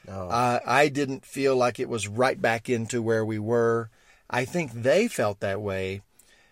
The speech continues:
Speaker 2: and this is where I think it might have been my fault. I felt like I was the oddball out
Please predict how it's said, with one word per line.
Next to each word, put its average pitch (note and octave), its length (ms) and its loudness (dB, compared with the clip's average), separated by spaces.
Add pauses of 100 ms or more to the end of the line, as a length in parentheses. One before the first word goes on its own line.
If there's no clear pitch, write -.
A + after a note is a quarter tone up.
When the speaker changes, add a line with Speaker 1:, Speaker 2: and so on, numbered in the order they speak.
(120)
Speaker 2:
and B2 200 -2
this F3 160 2
is D3 60 -4
where C#3 100 6
I B2 60 2
think B2 180 -2
it A2+ 60 -2
might A#2+ 140 0
have A#2 80 -2
been G#2+ 120 -4
my G2 220 -4
fault. G2+ 440 0 (140)
I D#3+ 160 6
felt A#2+ 300 0
like G#2+ 240 -2
I A#2 220 0
was G#2+ 400 -4
the A2+ 160 -8
oddball G#2+ 580 0
out G2 420 -4